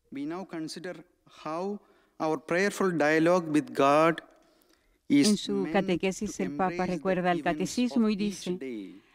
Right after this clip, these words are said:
Speaker 2: "Aprendemos a
Speaker 1: in our
Speaker 2: orar en
Speaker 1: homes,
Speaker 2: ciertos momentos
Speaker 1: daily
Speaker 2: escuchando la
Speaker 1: chores
Speaker 2: palabra del
Speaker 1: or
Speaker 2: Señor
Speaker 1: work.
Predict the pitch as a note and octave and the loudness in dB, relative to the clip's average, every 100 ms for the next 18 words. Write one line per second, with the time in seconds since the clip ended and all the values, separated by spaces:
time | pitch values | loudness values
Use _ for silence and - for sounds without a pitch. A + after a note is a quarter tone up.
0 | _ - A3 B3 A#3+ C#4 C#4+ C#4+ - A#3 | _ -4 0 4 6 6 6 4 2 0
1 | G#3 G#3 G#3 A3 A3 B3+ F#3+ F#3+ - A#3 | 0 2 2 0 -2 -4 0 0 0 -2
2 | A3 A3+ A3 F#3+ F#3 G3+ G3+ G#3 A3+ G#3 | -2 -6 -2 0 2 2 0 -4 -8 -8
3 | - G#3 - A3 G3+ E3+ D#3+ D3+ D#3 D#3+ | -8 -6 -2 2 2 2 0 -2 -2 -2
4 | D#3 D#3 D#3 D3+ - D#3+ D#3+ E3 - - | 0 -2 -4 -6 -2 2 2 2 -2 -12